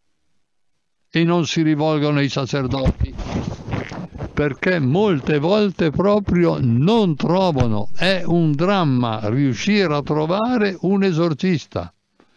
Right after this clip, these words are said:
In molti diocesi non ce n'è nessuno ed è una grave carenza.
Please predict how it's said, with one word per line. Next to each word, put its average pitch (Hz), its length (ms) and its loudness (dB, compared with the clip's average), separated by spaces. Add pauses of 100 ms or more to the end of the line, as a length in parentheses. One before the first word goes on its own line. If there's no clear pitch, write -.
(260)
In 156 240 2
molti 185 440 0
diocesi 190 640 0
non 175 240 2
ce 180 180 -2
n'è 196 160 0
nessuno 196 800 0 (1040)
ed 151 220 -2
è 202 100 2
una 190 280 2
grave 190 480 0
carenza. 175 800 -2